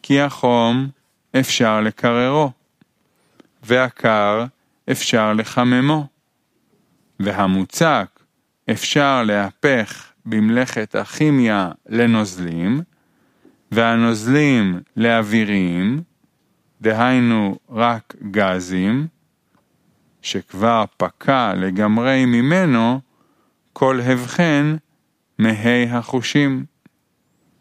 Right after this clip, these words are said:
ועם כל זאת, עוד המהות קיימת בו,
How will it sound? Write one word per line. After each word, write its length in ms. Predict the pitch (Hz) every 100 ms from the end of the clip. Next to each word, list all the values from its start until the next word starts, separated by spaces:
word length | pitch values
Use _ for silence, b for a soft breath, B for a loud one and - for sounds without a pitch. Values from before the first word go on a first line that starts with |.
| _ _ _ _ _ -
ועם 500 | 92 92 - 160 220
כל 260 | - 120 107
זאת, 580 | 95 104 107 147 _ _ _ b b b b b b -
עוד 280 | 156 170
המהות 840 | 127 123 120 113 135 185 214 _ - _ _ _
קיימת 600 | - 156 151 175 190 127 85
בו, 180 | 82